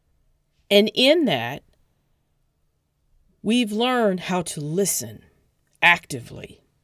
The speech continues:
how to reflect on how it impacts us, and how to ob-, to reflect, and how to then be in action. Because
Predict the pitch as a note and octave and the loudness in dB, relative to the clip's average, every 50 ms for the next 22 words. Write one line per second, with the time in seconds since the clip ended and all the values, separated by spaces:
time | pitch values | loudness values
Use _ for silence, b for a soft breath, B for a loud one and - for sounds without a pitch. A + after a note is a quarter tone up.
0 | _ _ _ _ _ _ _ _ _ _ _ _ _ _ _ _ _ _ _ _ | _ _ _ _ _ _ _ _ _ _ _ _ _ _ _ _ _ _ _ _
1 | _ _ - - G#3 A3 A3+ A3 - A3+ A3 A#3 G#3+ - - A#3 A3+ A3 G#3+ - | _ _ -2 4 6 6 6 6 2 -2 -4 -4 -6 -6 -2 -2 -2 -2 0 -2
2 | F#3+ F3 F3 E3+ F3+ G3 G3 G3+ G3 E3+ F3 E3+ E3 E3+ F3+ E3+ D#3 D3+ - - | -4 -4 -4 -4 -4 0 2 2 2 2 0 -4 -4 -4 -4 -4 -4 -4 -6 -8
3 | D#3+ D3 B2 - - - - - B B B B B B B B B - D3+ D3+ | -8 -8 -8 -8 -10 -10 -12 -12 B B B B B B B B B -6 -4 -4
4 | D#3 E3 E3+ F3 F3+ F#3+ G3 G3 G3+ G#3 A3 A3+ A#3+ A#3+ _ _ _ _ _ _ | -4 -4 -2 0 0 0 0 0 -2 -2 -4 -6 -10 -14 _ _ _ _ _ _
5 | _ _ _ _ _ _ _ _ _ _ _ _ _ _ _ _ - - G#3+ F3+ | _ _ _ _ _ _ _ _ _ _ _ _ _ _ _ _ -8 -4 -2 -2
6 | D#3+ C#3+ C#3 D3 - - _ - - - F#3+ F3 D#3+ D#3 - _ D#3 D#3+ E3 - | -2 -4 -4 -8 -14 -16 _ -8 -6 -6 -6 -6 -8 -12 -14 _ -4 -4 -4 -4
7 | - - - G#3 G#3 F#3+ - - - _ - - - - _ _ _ _ _ _ | -4 -4 0 2 2 2 2 -2 -8 _ -16 -16 -16 -18 _ _ _ _ _ _
8 | _ _ _ _ _ _ - E3+ E3 - - F#3+ F3+ E3+ E3 E3 - G3 D#3+ C#3 | _ _ _ _ _ _ -6 -6 -4 0 2 4 4 6 4 2 0 -4 -4 4
9 | D#3 G3+ A3 G#3+ G3+ F3 D#3+ D#3 C#3+ C#3 C3 C3 B2 A#2 A2 - - - - - | 6 6 8 8 6 2 0 -2 -4 -4 -4 -6 -8 -10 -10 -10 -10 -10 -10 -10
10 | A2+ - - _ _ _ _ _ _ _ _ _ _ _ _ _ _ _ _ _ | -16 -20 -20 _ _ _ _ _ _ _ _ _ _ _ _ _ _ _ _ _
11 | _ _ _ _ _ _ _ _ - A3+ A#3 G3+ - - G#3+ G#3 G3+ G3 G3 F#3+ | _ _ _ _ _ _ _ _ -6 -6 -4 -4 -2 2 4 6 6 6 6 4
12 | F#3+ F#3 - | 2 0 -4